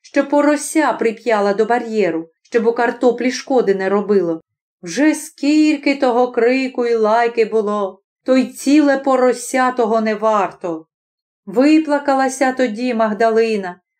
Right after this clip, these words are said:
аж запухла була на виду, та якось згодом наче заспокоїлося все.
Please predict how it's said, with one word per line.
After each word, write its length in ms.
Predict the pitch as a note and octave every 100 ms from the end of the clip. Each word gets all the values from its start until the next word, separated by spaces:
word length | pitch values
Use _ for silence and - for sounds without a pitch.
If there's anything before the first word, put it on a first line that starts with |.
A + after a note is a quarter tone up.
| -
аж 300 | G#3+ A3+ F3+
запухла 720 | F#3+ G#3+ G#3+ G#3+ B3+ B3+ A#3+
була 320 | G#3 A3+ G#3+
на 120 | G#3
виду, 580 | G3+ G#3+ F3+ G3+ F#3+ F#3 _ _ _
та 80 | D4
якось 420 | D#4 E4 D4 G#3+
згодом 480 | A#3 A#3+ C#4+ C4 A3+
наче 280 | G#3+ A#3+ A3+
заспокоїлося 1000 | G#3+ - G#3 - G#3+ B3+ B3 A#3 - G#3+
все. 440 | - - G#3 G#3